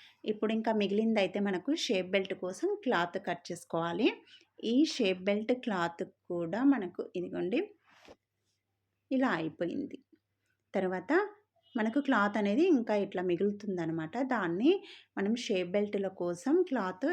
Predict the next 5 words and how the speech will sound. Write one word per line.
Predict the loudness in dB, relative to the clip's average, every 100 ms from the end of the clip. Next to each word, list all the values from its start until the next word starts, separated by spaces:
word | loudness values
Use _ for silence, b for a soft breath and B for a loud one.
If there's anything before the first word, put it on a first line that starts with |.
| -2 -4
ఇలా | -4 -2
తీసుకొని | -2 -4 -6 -4 0 0
కట్ | 0 -4
చేసుకోవచ్చు. | -6 -10 -8 -8 -8 -10 -14 -14 _ _ _ _ _ _ _ _ _ _ _ _ _ _ _ _ _ _ _ _ _ _ _ _ _ -2
లైనింగ్‌వి | 4 4 4 2 2 2 4 2